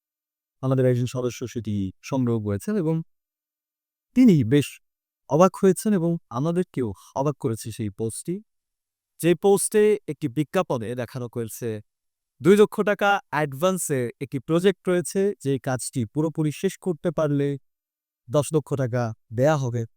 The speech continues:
এবং কাজটি চার দিনের। তবে সেই ইন্ডাস্ট্রিটি হলো একটি নিষিদ্ধ ইন্ডাস্ট্রি। যে নিষিদ্ধ ইন-, ইন্ডাস্ট্রিতে আমরা যে কোনো বয়সের মানুষ, যে কোনো সমাজের মানুষ একসাথে আমরা যা উপভোগ করতে পারবো না, একটি নিষিদ্ধ বিনোদন জগৎ।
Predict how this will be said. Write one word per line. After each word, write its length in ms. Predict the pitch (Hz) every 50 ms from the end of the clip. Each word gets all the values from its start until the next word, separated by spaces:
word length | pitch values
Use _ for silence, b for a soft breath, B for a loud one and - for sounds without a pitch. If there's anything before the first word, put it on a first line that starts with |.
| _ _ _ _ _ _ _ _ _ _ _ _ _ _ _ _ _ -
এবং 260 | 160 160 196 196 190 160
কাজটি 320 | 190 180 - - - 196
চার 220 | 170 - 170 170 156
দিনের। 280 | 139 139 131 113 117 - _ _ _ _ _ _ _ _ _ _ _ _ _ _ _ _ -
তবে 320 | 180 190 170 139 120 113
সেই 240 | 110 - - 139 131
ইন্ডাস্ট্রিটি 460 | 131 135 135 147 - - - 156 160
হলো 200 | 160 160 160 185
একটি 280 | 190 147 127 - 131 113
নিষিদ্ধ 360 | 104 113 123 - 151 127 - 143
ইন্ডাস্ট্রি। 540 | 139 135 131 135 - - - - 165 196 - _ _ _ _ _ _ _ _ _ _ _ _ _ -
যে 160 | 131 147 180
নিষিদ্ধ 280 | 185 185 170 202 170 160
ইন-, 200 | 185 185 185 185 _ -
ইন্ডাস্ট্রিতে 960 | 175 165 165 170 160 - - - 175 175 170 147 - 180 180 180 180 175 - - _
আমরা 340 | - 123 120 123 127 123 120
যে 160 | 110 131 143
কোনো 180 | - 147 135 127
বয়সের 380 | 120 123 123 120 - - 135
মানুষ, 340 | 123 110 120 113 113 113 110 - - B B B B B B B -
যে 220 | 101 87 113 117 113
কোনো 320 | - 135 127 123 120 117 117
সমাজের 340 | - - 151 156 147 147 139
মানুষ 280 | 127 123 127 117 - _ -
একসাথে 360 | 160 139 - - 190 175 -
আমরা 340 | 180 160 151 147 147 139 135 - B B B B B B B _ -
যা 400 | 110 - 123 113 113 104 104 104 - _ -
উপভোগ 360 | - 135 175 160 147 170 165 _
করতে 260 | - 139 104 - - 98
পারবো 280 | - 107 107 104 104
না, 100 | 107 95
একটি 180 | 101 95 - 139
নিষিদ্ধ 420 | 131 135 - 143 127 _ - 139
বিনোদন 380 | 113 107 107 110 107 107 101 98
জগৎ। 340 | 98 110 104 92 113 139